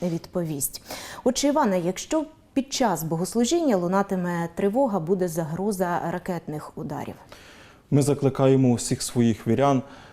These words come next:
Speaker 2: щоб вони були відповідальними перед, е, своїм життям і життям, е,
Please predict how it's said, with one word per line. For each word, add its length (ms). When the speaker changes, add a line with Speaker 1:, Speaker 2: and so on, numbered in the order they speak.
Speaker 2:
щоб 340
вони 420
були 320
відповідальними 1040
перед, 440
е, 680
своїм 520
життям 600
і 460
життям, 560
е, 260